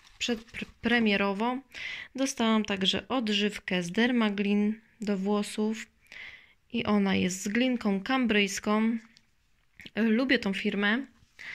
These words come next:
ale co do składu, y, no co mogę powiedzieć, jest krótki, ale jak na ten krótki skład zawiera, y, zdecydowanie za dużo takich substancji chemicznych. Y, jest tu PEK,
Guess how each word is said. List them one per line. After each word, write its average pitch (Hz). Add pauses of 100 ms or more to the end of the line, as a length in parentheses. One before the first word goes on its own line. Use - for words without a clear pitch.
(680)
ale 240
co 240
do 214
składu, 214
y, 240
no 233
co 214
mogę 190
powiedzieć, 190
jest 262
krótki, 262 (420)
ale 220
jak 240
na 233
ten 226
krótki 285
skład 226
zawiera, 208 (220)
y, 202
zdecydowanie 208
za 208
dużo 208
takich 196
substancji 208
chemicznych. 220 (760)
Y, 208
jest 202
tu 190
PEK, 208